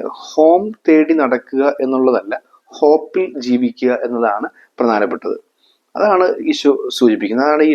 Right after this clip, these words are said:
രണ്ടാമത് പ്ലാൻ ബി കൊണ്ട് അർത്ഥമാക്കുന്നത്. ബാക്കപ്പ് എന്ന് പറയുന്ന സംഭവം ഒരു സെക്കൻഡ്, ഏഹ്, സംഭവത്തെക്കുറിച്ച് നീ ചിന്തിക്കണ്ട. നീ what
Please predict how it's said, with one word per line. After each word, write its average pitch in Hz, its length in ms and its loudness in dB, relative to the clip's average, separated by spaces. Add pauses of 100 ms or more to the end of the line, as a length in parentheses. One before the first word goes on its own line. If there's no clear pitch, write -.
രണ്ടാമത് 127 380 -2
പ്ലാൻ 135 160 0 (140)
ബി 143 180 4
കൊണ്ട് 120 180 2
അർത്ഥമാക്കുന്നത്. 101 460 -4
ബാക്കപ്പ് 120 300 -4 (300)
എന്ന് 196 160 -2
പറയുന്ന 180 280 4
സംഭവം 151 240 0
ഒരു 160 80 2 (120)
സെക്കൻഡ്, 170 300 -2 (640)
ഏഹ്, 151 360 6
സംഭവത്തെക്കുറിച്ച് 151 600 0
നീ 160 120 0
ചിന്തിക്കണ്ട. 143 420 0 (500)
നീ 110 100 0 (260)
what 143 160 0